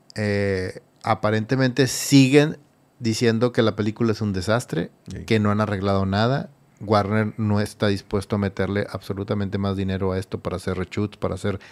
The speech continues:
Speaker 1: na-, absolutamente nada. Este, y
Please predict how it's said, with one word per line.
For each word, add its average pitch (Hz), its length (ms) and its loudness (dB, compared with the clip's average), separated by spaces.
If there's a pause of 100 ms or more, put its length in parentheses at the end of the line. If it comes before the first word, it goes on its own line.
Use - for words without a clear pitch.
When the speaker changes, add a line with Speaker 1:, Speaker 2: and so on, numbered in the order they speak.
(320)
Speaker 1:
na-, 92 180 -6
absolutamente 101 920 0
nada. 107 400 2 (560)
Este, 107 680 0
y 165 380 4